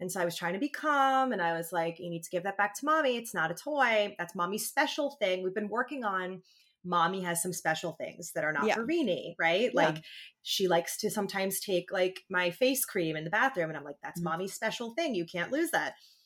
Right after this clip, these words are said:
Speaker 1: So I was like, "This is mommy's special thing." And I gave her three chances, and I was like, "Rini, if you can't be a big girl and give it back to mommy, I'm gonna have to take it."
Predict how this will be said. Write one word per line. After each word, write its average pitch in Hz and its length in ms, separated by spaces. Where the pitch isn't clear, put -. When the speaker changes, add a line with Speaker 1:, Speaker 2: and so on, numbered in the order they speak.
Speaker 1:
So - 140
I - 20
was 170 100
like, 170 160
"This 160 160
is 233 140
mommy's 247 340
special 247 380
thing." 262 420
And 165 160
I 156 120
gave 170 180
her 170 100
three 240 200
chances, 226 440
and 170 100
I 156 60
was 165 140
like, 165 160
"Rini, 190 340
if 180 100
you 160 140
can't 175 160
be 220 80
a 208 60
big 214 160
girl 196 160
and 185 100
give 175 80
it 170 80
back 170 200
to 185 40
mommy, 156 380
I'm 156 100
gonna 156 220
have 147 220
to - 80
take 175 280
it." - 200